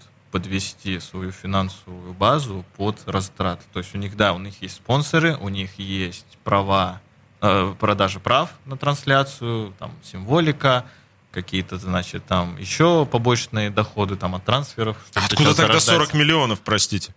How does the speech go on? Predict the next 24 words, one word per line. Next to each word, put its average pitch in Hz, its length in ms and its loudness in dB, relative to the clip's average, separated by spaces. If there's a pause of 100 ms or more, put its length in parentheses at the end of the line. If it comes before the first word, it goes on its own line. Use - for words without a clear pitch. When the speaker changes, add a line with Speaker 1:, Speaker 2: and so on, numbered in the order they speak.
(220)
Speaker 1:
А 92 120 2
это 107 240 0
формируют 151 600 2
не 151 100 2
киберспортивные 147 760 -2
организации, 98 840 -4
а 98 100 -4
зрители. 98 560 -4 (380)
Там 120 300 2
очень 127 280 0
хитро 107 440 2 (120)
у 98 340 -8
Доты 92 520 0 (100)
Speaker 2:
А, 131 300 2
то 147 80 -4
есть 135 240 2
это 170 180 2
даже 156 300 4
не 165 80 8
Speaker 1:
построено. 165 240 6
Speaker 2:
спонсоры? 180 480 4
Speaker 1:
Это 147 300 2
не 180 120 2
спонсоры. 175 720 -2